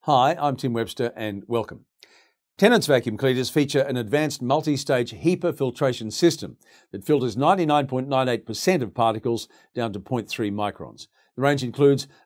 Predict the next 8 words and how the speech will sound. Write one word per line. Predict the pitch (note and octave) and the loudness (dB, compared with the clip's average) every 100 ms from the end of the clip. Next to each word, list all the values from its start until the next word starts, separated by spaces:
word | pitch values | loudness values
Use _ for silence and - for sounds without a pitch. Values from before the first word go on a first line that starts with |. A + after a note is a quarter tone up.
| D#3 | 0
ergonomically | D3 C#3+ C3+ C3 B2+ | 2 2 2 0 -2
designed | A2+ A#2+ B2 A2+ | -2 0 0 2
backpack-style | B2 E3 - D3+ - - D3+ C#3 | 2 2 2 -2 0 4 4 4
cleaners | E3 D#3 D3 C#3+ _ _ | 0 2 0 -2 _ _
that | A2 | -8
provide | A2+ A2+ A#2 G#2 | -2 0 0 0
maximum | D3+ E3 C3+ B2 | -2 -2 -2 -4
productivity | A2 B2+ A#2 - C3 A2+ A#2 | -2 -2 -2 -2 -2 0 -2